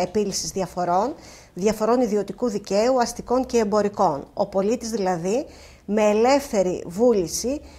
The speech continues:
με το δικαίωμα της αυτοδιάθεσης, επέλεγε να προσφύγει στη διαμεσολάβηση και όχι στα δικαστήρια. Τώρα, με το νέο νόμο, με το νόμο σαράντα έξι σαράντα του δεκαεννιά,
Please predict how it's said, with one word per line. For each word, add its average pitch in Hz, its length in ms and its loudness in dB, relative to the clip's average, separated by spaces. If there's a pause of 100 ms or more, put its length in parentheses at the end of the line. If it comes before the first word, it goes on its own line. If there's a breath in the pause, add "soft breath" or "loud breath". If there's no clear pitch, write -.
(100 loud breath)
με 190 80 -2
το 196 120 0
δικαίωμα 277 340 2
της - 160 -4
αυτοδιάθεσης, 175 1080 -4 (320 soft breath)
επέλεγε 220 920 2
να 190 140 0
προσφύγει 220 460 -2
στη 214 140 -8
διαμεσολάβηση 185 760 -2
και - 200 0
όχι 262 180 4
στα - 160 -2
δικαστήρια. 220 760 0 (560 loud breath)
Τώρα, 240 480 6
με 190 100 0
το 196 140 0
νέο 254 220 4
νόμο, 220 360 4
με 165 100 -2
το 190 100 -2
νόμο 233 200 0
σαράντα 202 360 0
έξι 240 500 -2
σαράντα 208 560 2
του 196 100 -6
δεκαεννιά, 175 760 -2